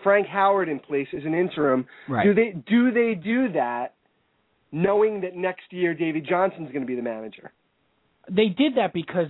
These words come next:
Speaker 2: they wanted Davey Johnson to win in Norfolk.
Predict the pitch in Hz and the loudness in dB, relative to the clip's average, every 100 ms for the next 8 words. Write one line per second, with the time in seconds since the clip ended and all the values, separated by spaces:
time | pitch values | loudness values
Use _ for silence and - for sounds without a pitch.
0 | 131 170 147 160 180 175 143 156 151 135 | -2 -2 0 0 0 0 -2 -2 -2 -2
1 | 143 147 139 131 - 123 123 143 135 113 | 0 -2 -2 -6 -6 -10 0 2 2 0
2 | - 110 117 113 - - | -2 -2 -2 -4 -8 -20